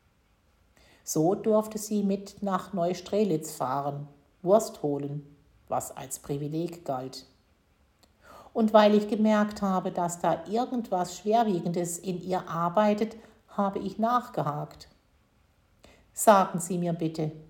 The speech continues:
was war?" "Nein, nichts. Ich habe da eine Zuwendung erfahren,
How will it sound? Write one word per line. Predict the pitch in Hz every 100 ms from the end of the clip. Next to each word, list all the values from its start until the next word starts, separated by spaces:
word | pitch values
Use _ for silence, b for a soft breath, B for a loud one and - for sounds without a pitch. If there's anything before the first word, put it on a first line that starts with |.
| -
was | 156 139 - -
war?" | 208 226 147 - _ _ _ _ _ _ _ _ _ _ _ -
"Nein, | 214 262 247 180 -
nichts. | 180 214 - - - - _ _ _ _ _ -
Ich | 247
habe | 262 269 269
da | 220
eine | 190 196 190
Zuwendung | - 247 220 165 156 160
erfahren, | 156 156 180 175 175